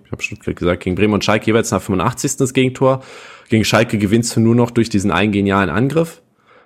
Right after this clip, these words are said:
ähm, und gegen Stuttgart auch mit der letzten Aktion. Und du hast in allen Spielen dieses vier vier zwei gespielt, was, glaub ich, gerade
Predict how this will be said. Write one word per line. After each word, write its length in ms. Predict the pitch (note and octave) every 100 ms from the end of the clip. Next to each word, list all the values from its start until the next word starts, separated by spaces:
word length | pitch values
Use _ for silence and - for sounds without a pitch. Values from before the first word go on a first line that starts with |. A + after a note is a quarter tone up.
| _ -
ähm, 440 | F#2+ G2 G2 G2 -
und 140 | G2+
gegen 140 | A2 G2+
Stuttgart 420 | C#3 C3 B2+ -
auch 120 | C3+
mit 160 | C3+ -
der 80 | F#2
letzten 320 | F2+ - -
Aktion. 560 | F2+ - F#2+ G2 B2+ - _ _ _ _ _ _ -
Und 160 | A2
du 40 | A#2+
hast 220 | B2+ -
in 60 | A#2+
allen 280 | F2 C3 D#3
Spielen 380 | - C3 D3
dieses 280 | B2+ A#2 A#2
vier 240 | - C#3+ C#3
vier 220 | - B2+
zwei 280 | - B2 B2+
gespielt, 580 | A2+ - F2+ F2+ - - _ _ _ _ _ _ _ _
was, 340 | G#2+ A2+ A#2+ -
glaub 160 | C3+ C#3
ich, 160 | C3
gerade 800 | - G2 A2 B2+ D#3 D#3+ D#3